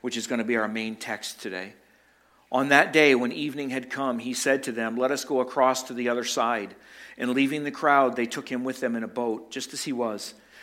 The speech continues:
And other boats were with him, and a great windstorm arose, and the waves were breaking into the boat, so that the boat was already filling.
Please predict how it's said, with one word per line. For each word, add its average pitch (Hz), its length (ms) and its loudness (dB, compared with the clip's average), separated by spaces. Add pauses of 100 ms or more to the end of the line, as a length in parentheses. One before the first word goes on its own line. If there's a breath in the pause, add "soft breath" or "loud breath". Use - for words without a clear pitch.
(140 loud breath)
And 127 140 -2
other 156 200 8
boats 123 420 2
were 127 100 2
with 135 220 0
him, 110 260 -8
and 117 100 -8
a 117 60 -2
great 135 320 2
windstorm 135 540 0
arose, 120 520 2
and 120 80 -2
the 113 60 0
waves 120 380 2
were 117 80 -4
breaking 120 460 0
into 117 200 -2
the 117 80 -6
boat, 120 380 0
so - 140 -6
that 117 160 -6
the 117 40 -6
boat 127 300 4
was 120 160 -2
already 127 400 2
filling. 113 480 -4